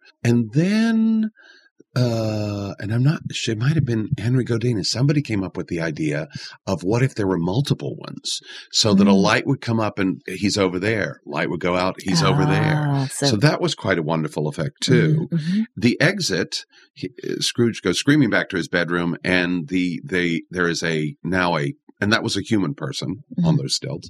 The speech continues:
Speaker 2: Right.
Speaker 1: As he runs back into his bedroom, there's a puppet spirit yet to come, Christmas yet to come, who is jerked out,
Speaker 2: Just
Speaker 1: uh,
Speaker 2: flies
Speaker 1: uh, of
Speaker 2: up.
Speaker 1: the room,
Speaker 2: Yeah.
Speaker 1: flies up out of
Speaker 2: Mm-hmm.
Speaker 1: the room with a screeching sound.
Speaker 2: Mm-hmm.
Speaker 1: And that was, that was pretty darn good too.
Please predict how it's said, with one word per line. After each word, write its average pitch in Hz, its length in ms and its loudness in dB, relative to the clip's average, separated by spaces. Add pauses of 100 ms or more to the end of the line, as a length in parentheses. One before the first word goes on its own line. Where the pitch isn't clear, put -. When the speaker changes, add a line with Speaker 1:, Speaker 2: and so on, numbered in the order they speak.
(120)
Speaker 2:
Right. 156 240 2 (400)
Speaker 1:
As 95 140 0
he 95 80 4
runs 135 280 4
back 117 200 -2
into 98 160 -2
his 87 160 0
bedroom, 80 600 -2
there's 85 220 0
a 76 180 -2
puppet - 580 -4 (520)
spirit 69 460 -6
yet 73 160 -6
to - 100 -14
come, 90 380 -6 (540)
Christmas 76 380 -2
yet 73 200 0
to - 80 -18
come, 76 360 -4 (420)
who 87 340 2 (760)
is 80 200 -2
jerked 110 480 2
out, 87 380 -2 (360)
Speaker 2:
Just 170 180 2
Speaker 1:
uh, - 20 -6
Speaker 2:
flies 175 420 4
Speaker 1:
uh, - 40 2
of 143 60 0
Speaker 2:
up. - 40 -6
Speaker 1:
the 90 100 0
room, 82 280 -2
Speaker 2:
Yeah. 82 160 4
Speaker 1:
flies 80 160 0
up 76 100 -4 (100)
out - 60 -4
of 85 60 4
Speaker 2:
Mm-hmm. 78 100 4
Speaker 1:
the 73 80 -2
room 76 240 0
with 71 180 -6
a 76 120 -6
screeching 80 520 -2
sound. 60 400 -8
Speaker 2:
Mm-hmm. 156 340 2
Speaker 1:
And 92 80 4
that 117 120 4
was, - 220 -2
that 127 120 2
was 85 120 0
pretty 71 220 -4
darn 69 260 -4
good 69 220 -6
too. 87 320 -2